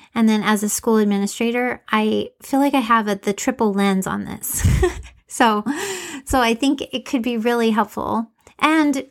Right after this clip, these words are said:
especially with kids that have neurodiversity also. So one of the first things to think about, I think, with going back to school is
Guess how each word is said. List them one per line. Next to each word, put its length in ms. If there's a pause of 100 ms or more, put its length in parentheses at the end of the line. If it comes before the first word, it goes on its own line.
especially 640
with 260
kids 240
that 200
have 180
neurodiversity 880
also. 600 (380)
So 340 (100)
one 220
of 80
the 160
first 280
things 300
to 120
think 240
about, 320
I 140
think, 480
with 160
going 180
back 200
to 100
school 560
is 480